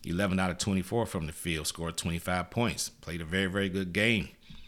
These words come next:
You know, they need this guy to be consistent. I've, I've stated this over and over again in,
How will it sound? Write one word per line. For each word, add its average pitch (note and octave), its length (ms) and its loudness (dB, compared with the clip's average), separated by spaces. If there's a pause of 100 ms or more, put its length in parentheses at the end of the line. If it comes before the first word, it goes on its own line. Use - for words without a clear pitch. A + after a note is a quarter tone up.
(580)
You F2+ 100 0
know, F2 120 2
they E2+ 160 -2
need G2 220 2
this G2 160 2
guy G2+ 300 4
to F#2 140 -2
be G2 560 2 (100)
consistent. G2+ 720 0
I've, E2 240 -6
I've D#2+ 180 -6
stated F#2+ 440 -2
this F#2+ 260 0
over G2+ 240 -2
and G#2 100 0
over G#2+ 200 0
again G2 260 0
in, F#2 140 0